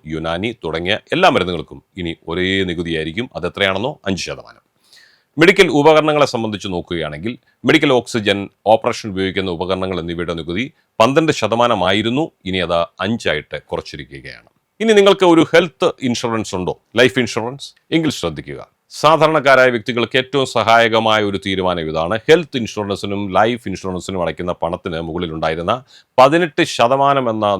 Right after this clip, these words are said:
നികുതി ജി എസ് ടി പൂർണ്ണമായിട്ടും ഒഴിവാക്കിയിട്ടുണ്ട്. അതവിടെ നിൽക്കട്ടെ. ഇനി നമ്മുടെ ഭക്ഷണ സാധനങ്ങളുടെ കാര്യത്തിലായാൽ നികുതി ഒഴിവായവ പറയാം. പ്രധാനമായും പാല്, ബ്രെഡ്, പെറോട്ട, പനീർ പോലുള്ള പല സാധനങ്ങളുടെയും നികുതി ഒഴിവാക്കിയിട്ടുണ്ട്. ഇനി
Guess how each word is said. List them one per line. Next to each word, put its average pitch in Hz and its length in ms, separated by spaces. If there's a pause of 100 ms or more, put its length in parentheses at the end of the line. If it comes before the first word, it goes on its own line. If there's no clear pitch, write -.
നികുതി 95 260 (160)
ജി 110 160
എസ് - 200
ടി 82 80 (160)
പൂർണ്ണമായിട്ടും 95 760 (120)
ഒഴിവാക്കിയിട്ടുണ്ട്. 76 640 (320)
അതവിടെ 110 280
നിൽക്കട്ടെ. 117 280 (280)
ഇനി 104 140 (400)
നമ്മുടെ 95 240 (120)
ഭക്ഷണ 131 360
സാധനങ്ങളുടെ 95 540
കാര്യത്തിലായാൽ 76 560 (320)
നികുതി 110 300 (220)
ഒഴിവായവ 87 480 (320)
പറയാം. 80 280 (200)
പ്രധാനമായും 110 580 (300)
പാല്, 110 320 (440)
ബ്രെഡ്, 101 340 (420)
പെറോട്ട, 101 340 (240)
പനീർ 127 280 (240)
പോലുള്ള 92 360
പല 110 100 (120)
സാധനങ്ങളുടെയും 85 600 (140)
നികുതി 85 280 (460)
ഒഴിവാക്കിയിട്ടുണ്ട്. 87 680 (320)
ഇനി 196 120